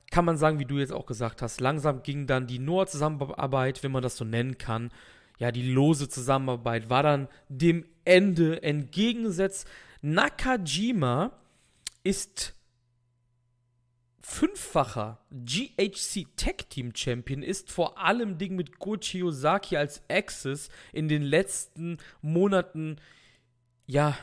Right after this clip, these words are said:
wie so ein Geheimtipp, haben ja auch beim,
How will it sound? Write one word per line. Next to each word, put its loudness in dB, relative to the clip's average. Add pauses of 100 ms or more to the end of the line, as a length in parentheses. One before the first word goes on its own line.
wie 0
so 0
ein -2
Geheimtipp, 2
haben 0
ja 2
auch 0
beim, 2